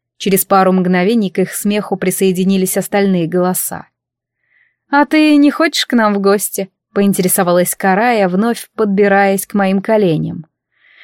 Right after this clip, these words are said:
"С удовольствием, но не сегодня". "И не под зельем", — подумала про себя. "Ты забавная и полезная", —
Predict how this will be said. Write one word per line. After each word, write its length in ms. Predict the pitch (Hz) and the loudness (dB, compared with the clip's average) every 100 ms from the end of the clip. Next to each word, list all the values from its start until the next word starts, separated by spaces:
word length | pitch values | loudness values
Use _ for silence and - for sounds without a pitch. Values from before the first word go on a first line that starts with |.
| - - | -20 -10
"С 160 | - | -4
удовольствием, 800 | 294 285 262 196 170 - 190 196 233 | 0 2 4 2 0 0 0 2 4
но 140 | 311 | 4
не 180 | 311 302 | 4 2
сегодня". 600 | - 247 185 170 170 - _ _ _ _ - | 0 0 0 0 -2 -4 _ _ _ _ -8
"И 200 | 190 262 | -2 0
не 180 | 302 302 | 2 0
под 260 | 320 311 | 0 0
зельем", — 680 | 220 214 226 220 233 233 196 - | 0 0 2 2 0 0 -2 -4
подумала 420 | 214 196 190 190 | -2 2 2 0
про 100 | 185 | 0
себя. 440 | 185 196 185 180 - _ _ _ _ 392 | -2 0 0 0 -4 _ _ _ _ 0
"Ты 100 | 392 | 2
забавная 1040 | 381 311 226 240 247 247 226 220 214 202 _ - | 4 4 4 4 4 4 0 -2 -4 -6 _ -6
и 80 | 202 | 0
полезная", — 920 | 226 220 214 233 254 285 330 170 | 2 4 4 2 2 2 2 -2